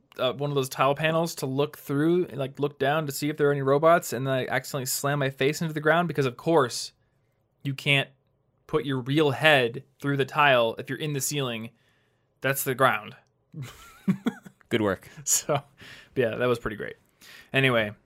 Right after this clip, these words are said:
Speaker 1: yeah. Um, I should have put in work for time delayed rewards. Yeah.
Speaker 2: Fair enough.
Speaker 1: What's next for you?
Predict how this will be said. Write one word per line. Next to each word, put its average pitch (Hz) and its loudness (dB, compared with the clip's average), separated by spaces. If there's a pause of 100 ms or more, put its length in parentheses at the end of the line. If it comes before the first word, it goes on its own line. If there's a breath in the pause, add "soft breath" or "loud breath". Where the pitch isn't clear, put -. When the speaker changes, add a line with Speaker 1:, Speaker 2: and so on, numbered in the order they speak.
(200)
Speaker 1:
yeah. - -4 (420)
Um, 123 2
I 120 2
should 131 -2
have 127 -2
put 127 -2
in 120 -6
work 113 -4
for - -8
time 113 -8
delayed 107 -4 (760)
rewards. - -12 (1500)
Yeah. 120 -10 (160)
Speaker 2:
Fair 95 -4
enough. 104 -8 (500 soft breath)
Speaker 1:
What's 143 -4
next 139 2
for 143 -2
you? 123 0